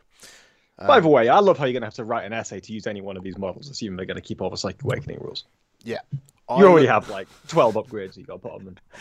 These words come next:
Speaker 1: put on
Speaker 2: I'm,
Speaker 1: each of these.
Speaker 2: I can't wait for, to see what the output from the,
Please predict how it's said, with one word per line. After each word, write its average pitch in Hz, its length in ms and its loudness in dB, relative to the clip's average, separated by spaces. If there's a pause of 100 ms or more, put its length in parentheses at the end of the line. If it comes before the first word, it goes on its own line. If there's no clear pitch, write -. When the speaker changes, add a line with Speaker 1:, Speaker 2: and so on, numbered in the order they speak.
(120)
Speaker 1:
put 117 100 -8
on 95 100 -10
Speaker 2:
I'm, 135 80 -6
Speaker 1:
each - 80 -16
of 95 80 -18
these. - 100 -14
Speaker 2:
I 123 40 -8
can't 127 260 -6
wait 131 260 -6
for, - 160 -12
to - 200 -14
see 127 140 -8
what 120 120 -10
the 120 100 -10
output 123 400 -8
from 110 300 -16
the, 107 180 -12